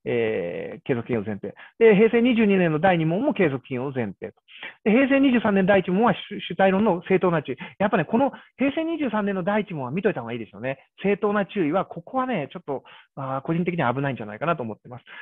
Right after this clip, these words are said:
平成二十三年の第二問も、ここもね、リスク評価なので二十丸ということにしています。二十五年の第二問は先ほども言いましたが、不正なので丸にしています。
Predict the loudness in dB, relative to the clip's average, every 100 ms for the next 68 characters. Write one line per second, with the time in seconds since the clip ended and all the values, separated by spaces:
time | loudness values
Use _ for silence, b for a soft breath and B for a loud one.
0 | B B 0 2 2 0 2 2 4 2
1 | 2 0 2 2 2 2 0 -2 -2 -4
2 | -4 -2 0 0 -2 -6 -10 -4 -4 -4
3 | -6 -8 -6 -6 -6 -8 -8 -8 _ _
4 | _ -10 -6 -4 -6 -8 -14 -14 -14 B
5 | B B B 2 6 6 6 6 6 4
6 | 4 4 2 2 2 2 2 0 -2 -2
7 | 0 0 B B -4 0 2 2 0 -2
8 | -2 -2 -4 -8 -12 -12 -6 -6 -6 -6
9 | -4 -4